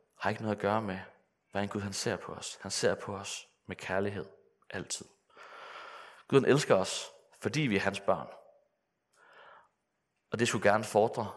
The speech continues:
nogle ting, lige så vel som når nogle af jer, øh, jeg kan se, at der er nogen herinde, der i hvert fald har alderen til at have børn, øh, eller har haft det engang,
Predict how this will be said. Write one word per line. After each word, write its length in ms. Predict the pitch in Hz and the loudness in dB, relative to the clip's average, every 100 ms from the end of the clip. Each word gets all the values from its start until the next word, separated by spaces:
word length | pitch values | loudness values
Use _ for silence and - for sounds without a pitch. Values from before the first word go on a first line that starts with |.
| - | -6
nogle 140 | 98 | -6
ting, 240 | - 107 78 | 2 2 2
lige 120 | 110 | 0
så 100 | 120 | 4
vel 160 | 101 | 4
som 180 | 123 98 | 2 -2
når 120 | 92 | -2
nogle 220 | 95 107 101 | 0 4 6
af 40 | |
jer, 140 | 101 110 110 - - _ | 4 2 -6 -14 -20 _
øh, 200 | 95 92 | -2 0
jeg 80 | 92 | 0
kan 120 | 95 | 4
se, 80 | 110 | 4
at 120 | 95 | 6
der 40 | |
er 40 | 98 | 4
nogen 160 | 120 | 6
herinde, 140 | 117 104 | 6 8
der 40 | |
i 20 | |
hvert 60 | 95 | 6
fald 100 | 92 | 8
har 100 | 95 | 6
alderen 260 | 107 98 87 | 8 6 4
til 120 | 98 | 0
at 60 | |
have 100 | 90 | 2
børn, 240 | 110 107 95 - - - - - - - | 4 4 4 -8 -18 -16 -14 -14 -12 -4
øh, 480 | 92 92 90 90 87 - _ _ _ | -2 0 -2 -4 -6 -12 _ _ _
eller 140 | 92 | 4
har 100 | 101 | 6
haft 200 | 95 107 | 6 4
det 60 | - | 0
engang, 260 | 92 131 | 4 4